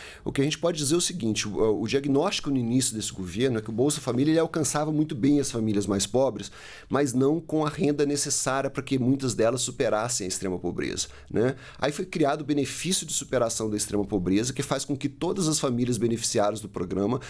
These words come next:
tenham uma renda de pelo menos setenta reais per capita. Então, pelo menos no que diz respeito ao aspecto monetário,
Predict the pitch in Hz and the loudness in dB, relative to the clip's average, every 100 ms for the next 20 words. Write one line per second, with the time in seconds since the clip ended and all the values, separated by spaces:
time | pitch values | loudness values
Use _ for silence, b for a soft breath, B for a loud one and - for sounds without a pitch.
0 | B B - 151 165 147 107 131 143 - | B B 2 2 2 -2 0 0 0 -2
1 | 139 147 120 143 - 127 135 139 123 123 | 0 2 2 0 0 0 0 0 -2 0
2 | 123 135 127 113 104 - - B B B | -2 -4 -2 0 0 -2 -10 B B B
3 | - 175 185 - 233 254 180 165 139 131 | 0 2 0 0 2 4 4 2 0 -4
4 | 127 131 120 - 110 104 127 147 - - | 0 2 2 0 0 2 2 2 0 0
5 | 110 - 113 B B 123 170 147 123 139 | -2 -4 -8 B B 0 2 0 -2 -4
6 | 156 143 107 | -2 0 -2